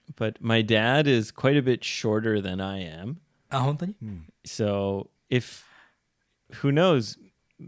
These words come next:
Speaker 1: Maybe, uh, that will be a great experience for him.
Speaker 2: そうだね。え、っていうことはもしかしてさ、エイブはあそこもう入りたくないってなったら、俺とエイブのだ-、お-、旦那さんだって、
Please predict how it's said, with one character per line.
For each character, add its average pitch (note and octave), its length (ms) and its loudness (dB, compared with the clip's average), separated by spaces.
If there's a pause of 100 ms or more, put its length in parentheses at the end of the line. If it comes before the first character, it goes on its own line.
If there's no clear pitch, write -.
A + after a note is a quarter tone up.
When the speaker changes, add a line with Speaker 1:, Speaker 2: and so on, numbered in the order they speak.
(120)
Speaker 1:
Maybe, C#3+ 880 2
uh, C3 200 0
that B2+ 200 2
will C3 140 2
be C3 200 0
a A#2+ 80 2
great D3 400 0
experience A2 840 -4
for G2 200 -6
him. - 300 -14 (520)
Speaker 2:
そ - 300 -6
う - 40 -2
だ G2+ 80 -6
ね。 C#3 200 -12 (300)
え、 G#3 80 -4
っ G#3 40 -4
て C#4 100 0
い - 20 4
う C4+ 60 2
こ C#4+ 80 4
と A#3 80 4
は E3+ 40 4
も F#3+ 140 2
し - 60 -4
か F#3 120 2
し - 60 -6
て A#2+ 80 -6
さ、 G#2 280 0
エ F#3+ 120 4
イ G#3 40 2
ブ D#3 100 2
は A2+ 180 0
あ A#2+ 80 -6
そ - 80 -20
こ - 80 -12
も C#3 120 -6
う - 40 -4
入 C3 160 -2
り C3 40 -6
た C#3 80 -4
く A2+ 80 -6
な A#2 100 0
い - 20 0
っ - 20 -8
て - 80 -12
な F3 60 -14
っ - 20 -20
た F2+ 80 -16
ら、 A2+ 60 -10
俺 E3 140 -2
と E3+ 400 0
エ D#3 140 0
イ D3+ 40 0
ブ B2 100 -4
の F#2+ 120 -6
だ-、 G2 240 -8 (200)
お-、 A#2 220 -12
旦 G#2 160 0
那 B2+ 100 2
さ C3 100 4
ん - 20 0
だ A#2+ 80 0
っ - 60 -4
て、 - 120 -14